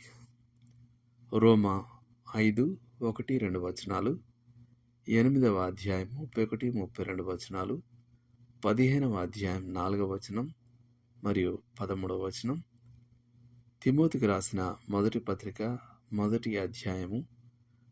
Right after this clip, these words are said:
మొదటి వచనం, కీర్తన నలభై రెండు పదకొండు,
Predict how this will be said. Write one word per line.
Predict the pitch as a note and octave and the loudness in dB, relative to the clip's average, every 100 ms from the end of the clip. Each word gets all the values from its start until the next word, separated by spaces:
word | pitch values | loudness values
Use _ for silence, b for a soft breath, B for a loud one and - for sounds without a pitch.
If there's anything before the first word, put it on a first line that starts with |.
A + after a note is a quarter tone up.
| - | -10
మొదటి | G#2 G2+ G#2 G2+ F2+ | -2 2 2 2 -2
వచనం, | F#2+ - A2 C3 - - _ _ _ _ - - _ _ _ A#2+ - _ _ _ _ - - _ _ | -4 -6 -8 -8 -10 -20 _ _ _ _ -20 -20 _ _ _ -20 -20 _ _ _ _ -20 -20 _ _
కీర్తన | - D3+ - C3 G#2+ F#2+ - | 0 0 2 2 2 0 -2
నలభై | G2+ G2+ G#2 G2 | 0 0 0 -2
రెండు | G2 F#2+ C#3+ - _ _ _ - _ _ _ _ - | -2 -2 -4 -4 _ _ _ -20 _ _ _ _ -8
పదకొండు, | F#2 F#2+ F#2+ F#2 G#2+ | -4 -4 -4 -2 -2